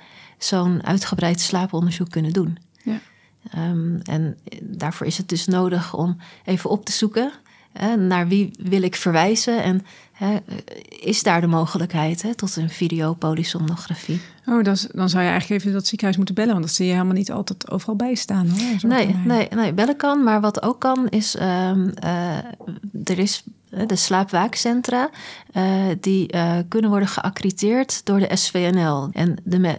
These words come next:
Speaker 1: de centra die deze accreditatie hebben, die hebben in ieder geval die videopolysomnografie
Speaker 2: Oh ja.
Speaker 1: tot hun beschikking. En dat zijn er best veel verspreid
Speaker 2: Oké.
Speaker 1: over het land. Dus dat is, ja, gewoon op te zoeken op internet.
Speaker 2: Kunnen we daar een linkje naartoe sturen?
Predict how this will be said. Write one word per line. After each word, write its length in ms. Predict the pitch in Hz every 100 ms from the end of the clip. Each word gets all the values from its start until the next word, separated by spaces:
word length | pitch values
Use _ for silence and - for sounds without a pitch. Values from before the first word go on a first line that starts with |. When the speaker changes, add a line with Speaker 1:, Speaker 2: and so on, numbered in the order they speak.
| -
Speaker 1:
de 260 | 175 180 160
centra 560 | - 226 240 190 170
die 260 | 175 185 175 - -
deze 400 | 180 175 226 -
accreditatie 840 | 175 190 175 170 170 190 226 220 202
hebben, 260 | 208 220
die 160 | 190 180
hebben 240 | 180 175
in 60 | - 233
ieder 160 | 277
geval 460 | - 214 196 208 240 - - -
die 140 | - 175
videopolysomnografie 1300 | - 226 226 202 175 190 190 196 190 190 - 190 190
Speaker 2:
Oh 60 |
ja. 60 | 190
Speaker 1:
tot 80 | 170
hun 140 | 175
beschikking. 540 | 170 - 190 185 156 165
En 60 |
dat 140 | 190 190
zijn 160 | 226
er 80 | 226
best 300 | 202 254 -
veel 300 | - 220 285 - - _
verspreid 480 | - 196 - 180 175
Speaker 2:
Oké. 100 | 175
Speaker 1:
over 180 | 170
het 100 | 190
land. 200 | 180 175
Dus 140 | 196 190
dat 180 | 202 208
is, 180 | - - - - -
ja, 160 | - 185
gewoon 220 | - 180 -
op 140 | -
te 80 | -
zoeken 280 | - 170 156
op 100 | -
internet. 580 | 151 156 147 151 - - -
Speaker 2:
Kunnen 200 | 240 233
we 60 |
daar 80 | 233
een 60 | 226
linkje 260 | 254 233
naartoe 220 | - - 175
sturen? 480 | - - - 156